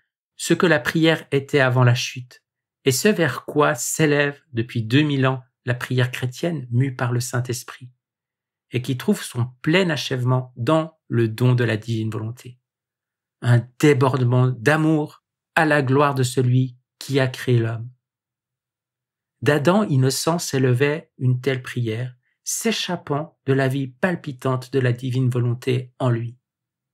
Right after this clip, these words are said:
Ce qu'il n'y avait pas encore, à ce moment-là, avant la chute, c'est cette deuxième finalité, celle de la réparation, de la satisfaction, de l'intercession pour les besoins des hommes,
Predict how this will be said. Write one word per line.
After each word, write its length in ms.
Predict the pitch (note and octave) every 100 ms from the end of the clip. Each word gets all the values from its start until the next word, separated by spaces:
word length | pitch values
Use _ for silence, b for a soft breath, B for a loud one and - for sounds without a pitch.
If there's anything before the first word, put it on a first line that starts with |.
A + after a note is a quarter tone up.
| _ _ _ _ _ _ _ _
Ce 160 | - E3+
qu'il 160 | E3
n'y 100 | E3
avait 180 | E3 D#3
pas 360 | D#3+ G#3+ F3+ C3+
encore, 480 | B2+ C3+ A2+ G#2+ _ _ _ -
à 40 |
ce 120 | A#2+
moment-là, 440 | B2+ C3 C#3+ D#3 D#3+
avant 200 | A#2+ B2
la 120 | A#2+
chute, 420 | B2 C#3 - - _ _ _ _ _ _
c'est 160 | - -
cette 340 | C3 D#3+ - -
deuxième 400 | B2+ E3 E3 E3
finalité, 600 | - D#3 C3+ C3 B2 B2
celle 280 | B2 - D3
de 80 | C#3
la 180 | B2+
réparation, 720 | B2+ C3+ - C3 B2 - B2 -
de 60 |
la 140 | B2+ B2+
satisfaction, 840 | B2+ B2 B2+ - B2+ - B2+ - _ _ _ _ _
de 80 | C3+
l'intercession 720 | C3+ D3 D#3+ C#3+ E3 - D#3
pour 160 | C3+ C#3
les 100 | B2+
besoins 260 | B2+ B2+ C3
des 200 | B2+ B2
hommes, 240 | B2+ B2